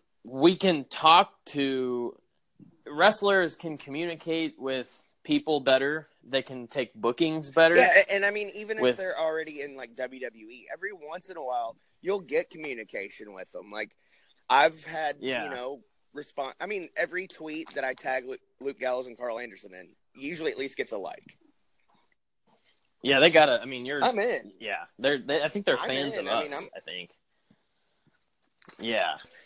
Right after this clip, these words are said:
Speaker 1: Yeah,
Speaker 2: Nah,
Speaker 1: definitely.
Speaker 2: I mean, I've
Speaker 1: Well, you're plugging
Speaker 2: Yeah,
Speaker 1: Baby
Speaker 2: oh, yeah.
Speaker 1: Tommy.
Speaker 2: He's, he's, he's Twitter famous, dude. Like, he's got, he's,
Speaker 1: <laughs>
Speaker 2: he's
Speaker 1: Yeah,
Speaker 2: got
Speaker 1: he
Speaker 2: Jericho.
Speaker 1: is.
Speaker 2: He got, he actually got a two sweet
Speaker 1: Yep.
Speaker 2: from Carl Anderson.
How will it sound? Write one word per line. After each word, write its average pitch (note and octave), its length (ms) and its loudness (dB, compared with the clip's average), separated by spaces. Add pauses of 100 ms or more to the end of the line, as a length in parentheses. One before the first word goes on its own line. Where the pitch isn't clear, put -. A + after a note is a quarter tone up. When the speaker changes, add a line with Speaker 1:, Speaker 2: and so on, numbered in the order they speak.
(140)
Speaker 1:
Yeah, G#2 200 -2
Speaker 2:
Nah, A2 120 0
Speaker 1:
definitely. E3+ 260 -2
Speaker 2:
I E3+ 60 -4
mean, E3+ 100 -6
I've E3+ 100 -4 (540)
Speaker 1:
Well, D3+ 140 8
you're C3+ 100 2
plugging D#3 300 2
Speaker 2:
Yeah, - 60 2
Speaker 1:
Baby B2+ 120 0
Speaker 2:
oh, E3 60 0
yeah. - 60 -2
Speaker 1:
Tommy. D3+ 580 -6
Speaker 2:
He's, E3 360 -14
he's, D3+ 360 -10 (120)
he's F#3+ 280 -10
Twitter D3+ 320 0
famous, G2+ 560 -4
dude. G#2 280 -8 (320)
Like, B2+ 200 -2
he's E3 200 -12
got, D3+ 260 0 (200)
he's, G3 180 -14 (180)
Speaker 1:
<laughs> - 160 -14
Speaker 2:
he's - 180 2
Speaker 1:
Yeah, G#3 160 6
Speaker 2:
got - 120 8
Speaker 1:
he G3 140 6
Speaker 2:
Jericho. E3 160 0
Speaker 1:
is. E3 440 -8
Speaker 2:
He D#3 60 -14
got, D3 240 -8
he A#3+ 280 -16
actually F#3+ 320 -12
got D#3+ 280 -8
a D3+ 60 -8
two D3+ 280 -12
sweet D#3 320 -12
Speaker 1:
Yep. C#3 240 0
Speaker 2:
from B2 100 -16
Carl A2+ 260 -6
Anderson. G#2 220 -14